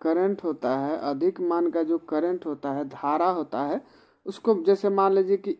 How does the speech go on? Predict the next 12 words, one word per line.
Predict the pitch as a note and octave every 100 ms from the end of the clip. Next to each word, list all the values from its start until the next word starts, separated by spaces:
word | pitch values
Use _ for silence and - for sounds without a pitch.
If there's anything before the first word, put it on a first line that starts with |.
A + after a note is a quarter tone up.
| F3
एक | F#3 E3+ F3+
हज़ार | E3+ E3+ F3
एम्पियर | - E3+ E3+ E3 F3 E3 F3 E3+
का | F3 D#3 D#3 - - _ _ _ -
करंट | D#3 D#3+ D#3+ C#3
है, | D3 B2 - D#3+
एक | E3+ E3+
हज़ार | F3+ F3 F3
एम्पियर | F3 E3+ F3+ F3
का | F3 F3
करंट | F3+ F3 F#3 F3
है | D#3